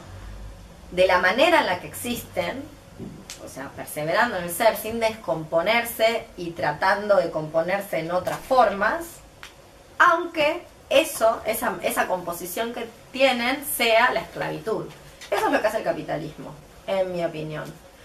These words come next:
El capitalismo, una de las cosas que hace es gestionar el conatus. Que vos perseveres en tu ser, tal cual está tu ser en este momento, que probablemente sea una cagada, el ser de todas nosotras,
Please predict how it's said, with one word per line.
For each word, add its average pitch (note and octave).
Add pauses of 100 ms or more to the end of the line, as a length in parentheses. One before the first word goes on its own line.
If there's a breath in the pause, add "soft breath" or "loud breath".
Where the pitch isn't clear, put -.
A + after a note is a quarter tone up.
(200 loud breath)
El F3
capitalismo, G3
una F#3+
de F3
las -
cosas A3
que C4+
hace D4
es -
gestionar A3+
el F#3+
conatus. D#3 (800 loud breath)
Que G3+
vos A3 (120)
perseveres C4+
en A#3+
tu G3
ser, C4+ (840)
tal B3
cual F3+
está F#3
tu F3
ser F#3 (220)
en D#3+
este E3
momento, G3+
que E3
probablemente D#3
sea E3
una D3+ (100)
cagada, G3 (120)
el D3+
ser E3+
de D3+
todas E3
nosotras, C4+